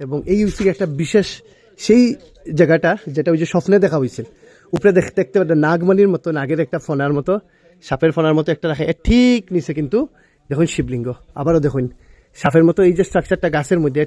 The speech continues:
ঠিক নিচে শিবলিঙ্গ। এটাই কিন্তু স্বপ্নে দেখা হয়েছিল। এবং এই জিনিসটা লাগিয়ে কিন্তু এখানে এই ভক্তবৃন্দরা দশ বিশ হাজার মানুষ শিবরাত্রির সময় আয়।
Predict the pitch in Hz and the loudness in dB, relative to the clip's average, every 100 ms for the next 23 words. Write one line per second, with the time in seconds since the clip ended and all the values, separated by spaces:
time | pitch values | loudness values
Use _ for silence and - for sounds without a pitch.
0 | - 196 190 180 - 262 - - _ - | -2 -4 -2 -4 -4 -6 -6 -20 _ -2
1 | 185 160 185 202 202 254 240 247 180 - | 0 2 4 4 4 2 0 0 -2 -4
2 | 175 151 143 123 131 - _ _ - 143 | -4 -2 -2 -4 -8 -12 _ _ -6 0
3 | 160 180 220 170 190 170 220 185 165 160 | 4 6 4 2 0 0 0 0 0 -2
4 | 147 151 143 156 160 156 151 - - - | -2 -4 -2 -2 0 0 -2 -8 -20 -20
5 | _ 151 - 160 156 147 147 135 - - | _ -8 -4 0 2 2 2 -2 -6 -6
6 | 151 147 156 170 160 151 - _ - - | -4 -2 -4 -2 -2 -2 -8 _ -20 -18
7 | - 143 143 - - - - 139 147 - | -8 -4 -4 -6 -10 -14 -6 -4 -4 -4
8 | 156 143 135 123 | -8 -6 -6 -6